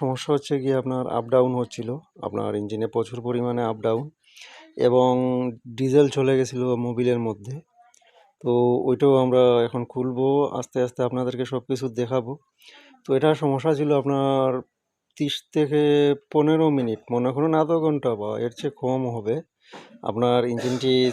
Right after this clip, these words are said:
চলার পরে অফ হয়ে যেত কালো ধোঁয়া দিয়ে। এই ইঞ্জিনের এই সমস্যাটি ছিল। তো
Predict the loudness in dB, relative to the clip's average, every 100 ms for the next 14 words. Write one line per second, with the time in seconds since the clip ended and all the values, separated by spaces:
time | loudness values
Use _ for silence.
0 | -2 -4 0 0 2 2 4 2 0 -8
1 | _ _ 2 2 4 2 2 0 -6 -8
2 | -2 -2 -2 -4 -4 -4 -6 -12 -14 _
3 | -20 -20 -20 -20 _ 0 2 2 0 0
4 | 2 2 0 -4 -8 -6 -8 -8 -10 -14
5 | -16 -18 _ _ _ _ _ _ 2